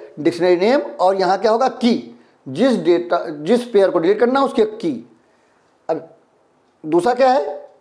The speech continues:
del dictionary name केवल, अगर हम केवल dictionary name दे देते हैं तो पूरी पूरी dictionary delete हो जाएगी with element, पूरे एलिमेंट भी डिलीट हो जाएंगे और डिक्शनरी भी डिलीट हो जाएगी। अगर उस डिक्शनरी का नाम प्रिंट करेंगे तो error आ जाएगी, क्योंकि है ही नहीं, बस exist ही नहीं कर रही,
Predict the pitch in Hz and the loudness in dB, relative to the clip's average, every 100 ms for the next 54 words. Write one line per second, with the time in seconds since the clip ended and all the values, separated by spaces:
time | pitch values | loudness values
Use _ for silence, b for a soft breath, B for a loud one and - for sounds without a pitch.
0 | 143 143 277 311 185 - 165 156 147 131 | -4 2 2 2 -2 -2 0 2 0 0
1 | 123 120 165 202 180 202 180 165 175 220 | -2 0 0 0 2 2 2 0 0 2
2 | 247 262 269 285 294 - - 196 - 208 | 2 2 2 2 0 -4 -6 -6 -2 2
3 | 247 311 220 262 233 185 208 214 208 185 | 4 2 4 2 4 0 0 0 2 2
4 | 180 180 175 170 214 180 262 415 214 190 | 4 4 4 2 0 2 0 2 0 2
5 | 170 143 - - b b b - 170 208 | 2 -2 -6 -18 b b b -10 0 2
6 | 220 190 196 214 214 220 226 226 233 247 | 4 2 0 0 2 2 2 2 2 4
7 | 269 254 185 170 202 202 185 190 175 143 | 4 2 -2 0 0 2 0 2 2 2
8 | 135 123 117 117 B 156 165 175 156 160 | 0 0 -2 -6 B 0 0 2 -2 -2
9 | 160 165 170 165 143 _ 196 208 208 185 | -2 0 -2 -6 -12 _ -2 2 2 2
10 | 196 277 - - - 151 147 139 127 127 | 4 2 0 -10 -4 0 2 2 2 0
11 | 117 120 170 175 160 233 165 110 - - | -2 -4 -4 -2 0 2 0 -4 -10 -12
12 | - b - 160 185 294 302 233 143 120 | -20 b -6 -2 2 2 2 2 -2 -2